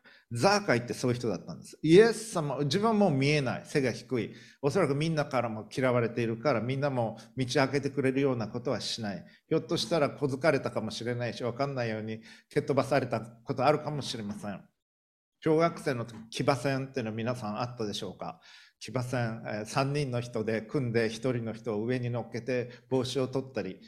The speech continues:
していくのを運動会でやったりしますけれども、ここぞとばかりに、あー、嫌いな人をやっつけたりとか、みんなに見えないようにする人も中にいたりもしましたけれども、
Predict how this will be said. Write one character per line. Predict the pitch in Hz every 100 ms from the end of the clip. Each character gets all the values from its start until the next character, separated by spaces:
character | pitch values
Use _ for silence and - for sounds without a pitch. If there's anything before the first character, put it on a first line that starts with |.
| _
し | -
て | 113
い | 107
く | - 117 110
の | 117 104
を |
運 | 123 127
動 | 127
会 | 117
で | 101
や | 101
っ | 98
た | -
り | 110
し | - 117
ま | 113
す | -
け | 104
れ |
ど | 98
も、 | 104 101 -
こ | -
こ | 226
ぞ | 220
と | 220 156
ば | 127
か | - 123
り | 113
に、 | 123 127 - - - -
あ | 117 123 123 113 123
ー、 | 123 123 131 - _ -
嫌 | 165 170
い |
な | 170
人 | - - 160
を |
や | 127
っ | 123
つ | -
け | -
た | 143
り | 139
と | 117 117
か、 | 107
み | 131
ん | 165
な | 143
に | 131 135 135
見 | 135
え | 175 175
な | 160 113
い |
よ | 104
う |
に | 92 - - _
す | 165
る | 156
人 | - 160
も | 139 117
中 | 139 131
に | 110
い | 110
た | 170
り | 165
も | 107 85 87
し | -
ま | 147
し | 160
た | -
け | 92 98
れ | 95
ど | 127
も、 | 151 123